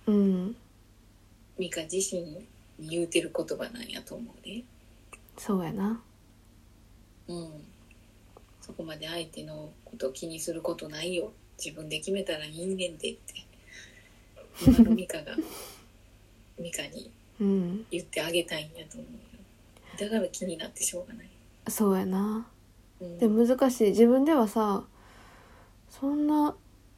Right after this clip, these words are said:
Speaker 1: 結構自分は自分のこと決めてる、自分で決めてるはずやしなとか、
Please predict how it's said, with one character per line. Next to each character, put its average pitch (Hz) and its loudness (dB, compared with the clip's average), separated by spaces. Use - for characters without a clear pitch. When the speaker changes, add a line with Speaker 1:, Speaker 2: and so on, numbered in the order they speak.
Speaker 1:
結 339 4
構 214 10
自 202 8
分 220 8
は 233 10
自 208 6
分 220 6
の 247 6
こ 269 2
と 269 4
決 247 0
め 254 4
て 262 2
る、 247 2
自 226 4
分 226 6
で 247 6
決 254 2
め 277 4
て 285 2
る 277 4
は 277 4
ず 269 0
や 254 6
し 220 0
な 208 4
と 202 -2
か、 - -2